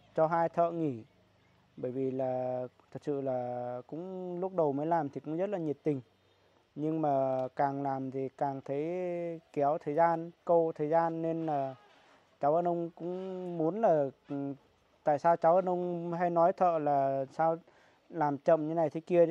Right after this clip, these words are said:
thì cũng nói thật sự là cái số tiền mà các cô, các bác bỏ ra cho bốn mẹ con ấy thì cũng muốn là, ờ,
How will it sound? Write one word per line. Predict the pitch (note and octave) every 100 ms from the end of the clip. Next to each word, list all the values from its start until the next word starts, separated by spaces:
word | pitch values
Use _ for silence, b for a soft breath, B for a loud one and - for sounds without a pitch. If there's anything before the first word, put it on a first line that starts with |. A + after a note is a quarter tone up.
| E3
thì | D#3
cũng | D#3+ E3
nói | D#3+ F3
thật | F#3
sự | E3+ D3
là | C3+
cái | C3
số | D3+ E3
tiền | - D#3
mà | C#3
các | B2+ D3+
cô, | D#3+
các | D#3
bác | D#3 F3+ G3 G3+ F3 E3
bỏ | B2+ A#2
ra | D3 D3+
cho | - D3+
bốn | C#3+ C#3+ E3
mẹ | D#3+
con | D3+ D3 D3
ấy | D3+
thì | C#3+ B2 b b b b
cũng | C#3+ D3+
muốn | D3 D3+ F#3+
là, | E3 C3 A#2 b b b b b _ _ - -
ờ, | C#3 B2 B2